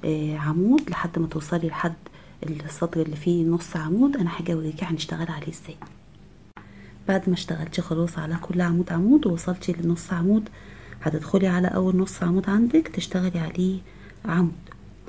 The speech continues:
على اللي بعده هتشتغلي عليه عمود، على اللي بعده هتدخلي وتشتغلي عمود. يعني انت هنا كان عندك حداشر نص عمود، هيبقى عندك حداشر عمود فوقيهم،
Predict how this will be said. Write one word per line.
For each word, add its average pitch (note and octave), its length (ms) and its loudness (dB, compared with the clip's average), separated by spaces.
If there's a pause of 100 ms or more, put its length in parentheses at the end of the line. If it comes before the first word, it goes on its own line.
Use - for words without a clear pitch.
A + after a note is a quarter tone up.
(240)
على F3 280 2
اللي F3 160 4
بعده A3 480 6
هتشتغلي F3 540 -2
عليه F3 400 2 (540)
عمود، F3 200 2 (1160)
على E3 240 2
اللي D#3+ 160 0
بعده G3+ 460 4
هتدخلي F3 400 0
وتشتغلي E3+ 580 -2
عمود. D#3+ 220 -2 (140)
يعني E3+ 320 6
انت E3 200 4
هنا E3+ 220 6
كان D#3+ 200 0
عندك D#3+ 500 2 (420)
حداشر E3+ 600 2
نص F3+ 300 2
عمود، F#3+ 460 6
هيبقى E3+ 300 2
عندك G3 280 2
حداشر F3+ 480 0
عمود F3 320 0
فوقيهم، - 360 -6